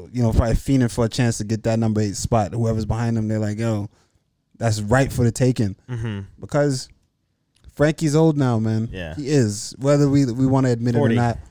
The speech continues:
Speaker 2: Yeah.
Speaker 1: Frankie's old now. His style is based off of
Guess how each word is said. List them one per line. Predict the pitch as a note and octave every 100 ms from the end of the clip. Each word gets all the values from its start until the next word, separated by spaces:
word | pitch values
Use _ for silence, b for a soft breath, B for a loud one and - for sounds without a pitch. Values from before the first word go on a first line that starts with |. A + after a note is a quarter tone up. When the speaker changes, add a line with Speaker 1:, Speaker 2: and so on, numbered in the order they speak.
| _
Speaker 2:
Yeah. | F2+ C#2+ - _ _ _ _
Speaker 1:
Frankie's | - E3+ - C#3+
old | C#3+ C3
now. | B2+
His | A#2+ C3+
style | - - D#3+ D#3+ A#2
is | B2+
based | G#2+ B2+ C#3+ -
off | C3 C3
of | B2+ A2+